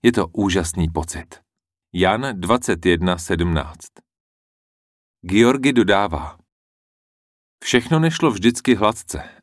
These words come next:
ale my jsme se zaměřovali na službu a ničeho jsme nelitovali. Brali jsme to tak, že prostě děláme to, co dělat máme. Jiný bratr, který se také jmenuje Gela, sloužil několik let v Turecku.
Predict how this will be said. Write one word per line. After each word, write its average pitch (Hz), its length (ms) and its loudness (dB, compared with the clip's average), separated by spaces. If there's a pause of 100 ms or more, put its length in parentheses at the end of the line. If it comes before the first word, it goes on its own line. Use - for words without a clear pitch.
ale 87 180 0
my 92 120 0
jsme 135 180 -6
se 101 160 0
zaměřovali 117 640 0
na 104 100 -2
službu 110 560 -2
a 76 80 -2
ničeho 95 400 -2
jsme 90 220 -4
nelitovali. 82 600 -4 (800)
Brali 95 260 4
jsme - 200 -4
to 104 140 2
tak, 104 300 0
že 113 140 2
prostě 120 360 0
děláme 110 520 0
to, 113 200 4
co - 200 -6
dělat 85 380 -2
máme. 71 420 -4 (1200)
Jiný 92 280 2
bratr, 87 440 0
který 80 300 -4
se 80 180 -4
také 85 320 -2
jmenuje 90 420 0
Gela, 95 400 -2 (220)
sloužil 139 440 2
několik 113 420 2
let 113 160 0
v - 80 -18
Turecku. 87 560 -2